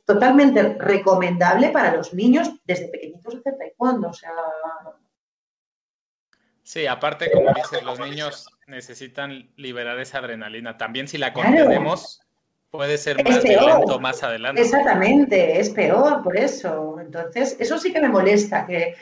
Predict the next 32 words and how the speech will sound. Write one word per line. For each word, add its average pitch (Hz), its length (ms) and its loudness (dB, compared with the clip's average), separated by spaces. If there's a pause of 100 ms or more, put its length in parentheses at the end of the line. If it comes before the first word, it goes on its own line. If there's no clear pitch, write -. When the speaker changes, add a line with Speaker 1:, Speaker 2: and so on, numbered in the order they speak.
(280)
Speaker 1:
que 202 100 -2
relacione. 196 540 2
Muchas 180 280 -4
veces 208 220 -4
me 170 140 -14
dicen, 208 340 -6 (160)
¿no? 208 320 -14
Eh, 170 260 -10
bueno, 247 360 -2 (240)
es, - 260 -14
tú 247 80 0
si 247 160 4
te 233 80 4
enfadas, 294 800 4
con 214 140 4
una 262 220 6
patada 285 380 4
ya 311 80 6
lo 226 80 4
arreglas. 160 800 0 (520)
No, 156 500 -6 (440)
yo 190 80 4
soy 214 200 4
una, 240 100 4 (160)
una 226 160 0
persona 226 400 -2
que 214 60 -12
yo 185 120 -4
tengo, 220 400 0
yo 190 140 -4
tengo, 220 680 2
eh, - 80 -14